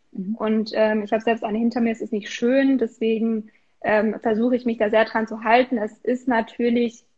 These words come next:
Speaker 2: individuell. Also diese zehn zwanzig Regel ist eine Regel, die es gibt.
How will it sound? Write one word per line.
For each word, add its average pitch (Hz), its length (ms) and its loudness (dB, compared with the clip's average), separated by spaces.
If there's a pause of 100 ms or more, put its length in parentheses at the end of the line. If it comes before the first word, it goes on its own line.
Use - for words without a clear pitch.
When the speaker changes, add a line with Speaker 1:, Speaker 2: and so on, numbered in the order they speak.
Speaker 2:
individuell. 214 1000 2
Also 190 200 -4
diese 202 240 -4
zehn 214 200 -2
zwanzig 233 420 -2
Regel 220 260 0
ist - 300 -8 (960)
eine 220 160 0
Regel, 277 320 6
die 269 80 4
es - 160 -6
gibt. 311 580 0